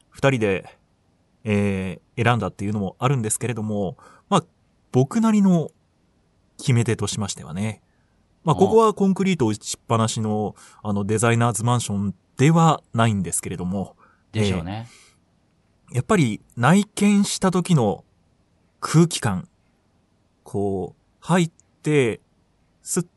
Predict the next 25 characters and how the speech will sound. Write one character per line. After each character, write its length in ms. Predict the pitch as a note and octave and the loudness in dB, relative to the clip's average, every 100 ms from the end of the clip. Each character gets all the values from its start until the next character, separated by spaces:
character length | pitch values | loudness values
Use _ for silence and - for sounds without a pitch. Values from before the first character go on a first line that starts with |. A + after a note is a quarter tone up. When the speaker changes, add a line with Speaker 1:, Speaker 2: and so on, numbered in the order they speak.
| - | -6
Speaker 1:
と、 260 | F#2+ - _ _ _ _ _ _ _ _ _ _ _ _ _ _ | -6 -6 _ _ _ _ _ _ _ _ _ _ _ _ _ _
こ 260 | - G#2 F#2+ | -10 -6 -4
う、 20 | |
部 80 | A#2 | 0
屋 140 | A2 A2 | 2 2
の 300 | G#2+ G#2 - _ _ _ _ _ _ _ | 2 -2 -6 _ _ _ _ _ _ _
感 220 | - G2+ | -4 -4
じ、 180 | G2+ G#2 | -4 -6
匂 300 | A2 B2 C3+ | 0 2 4
い 40 | A#2 | 2
だ 100 | G2 | -2
っ 40 | |
た 140 | - | -8
り 80 | F2 | -12
と 120 | - | -12
か、 220 | - C#2+ - _ _ _ _ | -12 -14 -16 _ _ _ _
あ 160 | F#2 F2+ | -12 -10
の、 260 | E2+ D#2 - | -10 -12 -4
空 180 | B2+ | -2
気 100 | A#2 | -2
感 240 | - F#2 E2+ | -6 -8 -8
を 180 | C#2+ - _ _ _ - | -10 -16 _ _ _ -6
感 240 | - G#2+ | -2 0
じ 140 | G#2+ G#2 | -2 -6
て、 120 | A2+ | -6